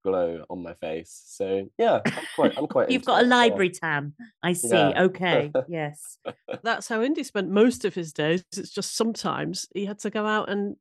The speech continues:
Speaker 3: chase people and, and find things. I was about to say, actually, my intro was maybe a little bit overheated. You are reviewing a book, aren't you? You're not leading us down a trap-filled corridor into a tomb.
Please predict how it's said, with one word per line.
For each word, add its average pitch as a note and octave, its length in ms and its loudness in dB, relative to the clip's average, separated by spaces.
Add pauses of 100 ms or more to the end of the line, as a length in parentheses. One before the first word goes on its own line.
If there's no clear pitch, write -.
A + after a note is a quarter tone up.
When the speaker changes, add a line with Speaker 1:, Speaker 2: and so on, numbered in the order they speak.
(200)
Speaker 3:
chase C4 240 -4
people D3 400 -8
and, C#3+ 300 -10
and F3 120 -8
find A3+ 320 -10
things. D3 220 -10
I A3 140 4
was G#3 100 0
about B3+ 240 2
to - 100 -6
say, G3+ 200 2
actually, E3 260 -2
my F3 200 0
intro E3+ 260 -2
was E3 240 -2 (340)
maybe E3+ 220 2
a E3 40 4
little F#3+ 240 0
bit D3 200 -2 (120)
overheated. D3 640 -4 (280)
You G#3 140 4
are A3+ 100 8
reviewing F#3+ 400 4
a F3+ 40 0
book, - 500 -6
aren't E3 200 -4
you? D3 80 -4
You're D#3 140 -2
not F3 260 -2
leading D3+ 340 -4
us D3+ 160 -6
down D3+ 280 -4
a C#3+ 40 -6
trap-filled - 600 -10
corridor D3 440 -4
into C#3+ 220 -10
a C#3+ 60 -10
tomb. C#3+ 440 -8